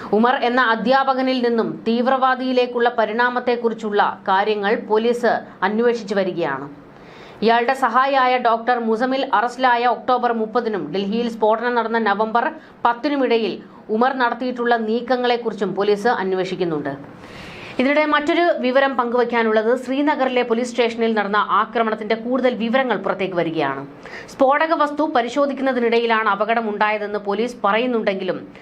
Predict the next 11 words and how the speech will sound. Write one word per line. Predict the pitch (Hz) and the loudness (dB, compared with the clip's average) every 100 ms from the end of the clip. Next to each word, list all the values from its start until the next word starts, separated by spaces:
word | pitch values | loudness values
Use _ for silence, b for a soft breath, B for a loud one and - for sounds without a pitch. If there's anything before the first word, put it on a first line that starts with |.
| B B | B B
ജെയ്ഷെ | 202 262 277 320 | 2 2 2 0
ഗ്രൂപ്പിന്റെ | 269 226 233 233 226 - - | 0 -4 -2 -2 0 -2 -2
പി | 240 | -2
എ | 247 269 277 277 | 2 2 0 -4
എഫ് | 208 208 | -4 0
എഫ് | 262 254 | 0 0
എന്ന | 220 233 | -2 0
സംഘടന | 233 220 202 220 208 | 2 0 0 -2 0
വീണ്ടും | 190 190 226 233 240 | -2 0 -2 0 0
രംഗത്ത് | 208 202 208 226 | 0 0 0 0
വന്ന് | 214 196 180 | 0 0 -2